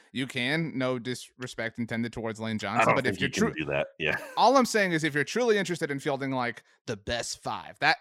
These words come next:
Speaker 1: that argument, you just made that argument is my point. Um, but okay, um, I don't have a, like, a, a take I feel passionately about when it comes to left guard. I, like,
Speaker 2: Mm-hmm.
Speaker 1: this, this is, like, the weakest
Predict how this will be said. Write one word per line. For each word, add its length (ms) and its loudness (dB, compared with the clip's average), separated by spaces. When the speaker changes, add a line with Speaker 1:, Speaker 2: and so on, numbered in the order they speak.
Speaker 1:
that 220 8
argument, 420 6
you 160 6
just 180 6
made 200 0
that 120 0
argument 360 -8
is 100 -18
my 120 -10
point. 220 -12
Um, 520 0
but 200 0
okay, 240 0
um, 440 0
I 180 4
don't 220 2
have 360 -2
a, 100 -10
like, 240 -8
a, 140 -10
a 60 -8
take 300 -4
I 120 0
feel 180 -4
passionately 500 -8
about 220 -10
when 100 -10
it 80 -12
comes 240 -12
to 80 -12
left 260 -14
guard. 300 -18
I, 200 -10
like, 200 -2
Speaker 2:
Mm-hmm. 240 -4
Speaker 1:
this, 280 -2
this 220 -6
is, 120 -4
like, 200 0
the 80 -2
weakest 580 -8